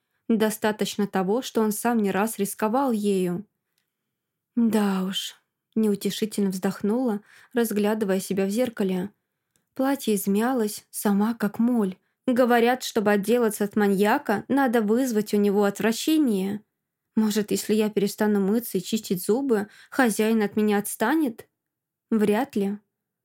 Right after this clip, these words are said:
Тишина была непривычной. Муж постоянно включал колонку или телевизор, и я привыкла к тому, что фоном что-то бубнит, хотя это раздражало. На полке нашлось множество пузырьков.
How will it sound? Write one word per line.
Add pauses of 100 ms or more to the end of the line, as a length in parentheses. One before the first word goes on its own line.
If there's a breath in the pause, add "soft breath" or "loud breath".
(180)
Тишина
была
непривычной. (300 soft breath)
Муж
постоянно
включал
колонку
или
телевизор, (340 loud breath)
и
я
привыкла
к
тому,
что
фоном
что-то
бубнит, (340)
хотя
это
раздражало. (920)
На
полке
нашлось
множество
пузырьков.